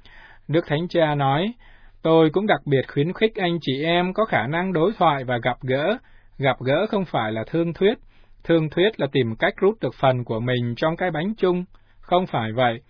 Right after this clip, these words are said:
nhưng là tìm kiếm công ích cho tất cả mọi người." Chúng ta phải luôn nhớ rằng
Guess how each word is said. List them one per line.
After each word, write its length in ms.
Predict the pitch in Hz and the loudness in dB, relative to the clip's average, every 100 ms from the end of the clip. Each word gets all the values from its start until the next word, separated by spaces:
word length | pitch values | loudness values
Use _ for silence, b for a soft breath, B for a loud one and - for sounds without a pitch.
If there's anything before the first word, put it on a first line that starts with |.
| b b b | b b b
nhưng 240 | 160 170 | 0 2
là 140 | 165 131 | 2 2
tìm 240 | 131 117 | 0 -2
kiếm 260 | 113 127 185 | 0 0 0
công 240 | 190 165 160 | 0 0 0
ích 140 | 196 - | -4 -4
cho 120 | 175 | -8
tất 240 | 170 214 - | -4 -6 -2
cả 220 | 123 104 | -2 -2
mọi 240 | 117 120 | -4 -4
người." 280 | 127 123 120 113 - - b b b b b | -2 0 0 -2 -8 -20 b b b b b
Chúng 220 | 139 160 | -2 -2
ta 300 | 190 151 160 | 0 2 2
phải 160 | 156 113 | 2 0
luôn 180 | 156 165 | 0 2
nhớ 240 | 151 180 202 | 2 2 2
rằng 220 | 139 | 0